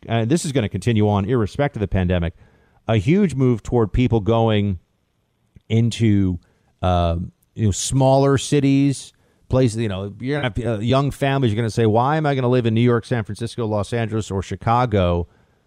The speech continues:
when I can get so much more value by living in, you know, Jacksonville, Florida, or Albuquerque, New Mexico, or,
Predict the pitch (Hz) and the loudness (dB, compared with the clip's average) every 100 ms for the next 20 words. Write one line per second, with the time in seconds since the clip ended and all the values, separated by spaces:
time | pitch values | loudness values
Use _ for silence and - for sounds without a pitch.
0 | _ _ 107 117 113 110 98 127 113 - | _ _ -2 0 -2 -4 0 0 0 0
1 | 123 110 - 104 117 143 123 101 95 95 | 2 2 0 0 2 4 4 4 2 -2
2 | _ _ - 82 127 160 156 98 90 82 | _ _ -6 -2 2 4 4 2 0 0
3 | 85 90 _ _ - 98 104 101 110 107 | -4 -6 _ _ -4 0 2 2 2 2
4 | 104 101 101 101 95 95 92 90 92 87 | 2 0 -2 0 0 0 -2 -4 -6 -10
5 | _ _ _ _ 87 82 127 127 - 135 | _ _ _ _ -12 -4 0 0 0 0
6 | 127 143 - 220 214 180 123 98 85 87 | 2 0 2 4 4 4 4 2 -2 0
7 | 107 107 107 101 107 131 143 - 156 165 | 2 4 4 2 2 2 2 0 -2 0
8 | 165 170 202 - 160 - 120 104 92 87 | 0 2 0 -2 -6 0 2 4 2 -2
9 | 104 107 107 107 107 | -4 -4 -4 -4 -4